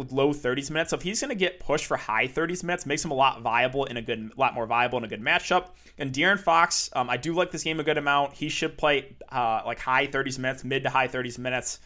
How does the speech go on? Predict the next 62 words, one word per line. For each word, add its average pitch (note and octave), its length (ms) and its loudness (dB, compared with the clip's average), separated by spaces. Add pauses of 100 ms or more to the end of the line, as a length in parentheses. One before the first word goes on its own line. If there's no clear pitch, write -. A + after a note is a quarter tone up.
(120)
Again, A2+ 160 -8
great C3 320 0
matchup C#3 340 0
here. C#3 140 0
He's B2+ 140 -4
a B2 40 -10
guy B2+ 120 2
that B2 100 -2
stuffs C3+ 240 -2
the B2+ 80 -10
stat B2 240 -2
sheet. C3 180 -8
Put A#3+ 120 4
up C4 100 -4
forty-one E3+ 640 0
in C#3 100 -4
three C3+ 220 -6
quarters C3 460 -4
that C#3 100 -2
last C3+ 240 0
game D3 80 -6
against B2+ 160 -8
Golden B2 200 -2
State, A#2 320 -4
so, A2 280 -4 (420)
um, A#2 320 0
I C3+ 80 4
do E3+ 220 -2
have F3 200 6
interest D#3 300 -6
in, C#3+ 140 -8
in C#3 200 -4
De'Aaron B2+ 280 -4
Fox B2+ 340 0
there. B2 280 -2 (300)
I D3 100 6
also B3+ 200 2
like A#3 160 2
Malcolm F3+ 280 2
Brogdon. E3 440 2
Really D#3+ 180 0
good F#3 100 0
matchup. D#3 320 0
They're F#3+ 100 0
just G#3+ 120 -4
playing G#3 160 -4
enormous D3 560 -4
minutes. - 220 -12
So C3 80 -6
he B2+ 40 -8
played - 160 -2
forty-one F3 680 2
minutes D3+ 240 -2
in C#3 60 -6
back-to-back C3+ 420 0
games C3 260 -6
in A#2+ 80 -8
regulation, B2 640 -4
which D3 160 -4
is D3+ 80 -4
just F3+ 200 -2
insane. C3 460 -6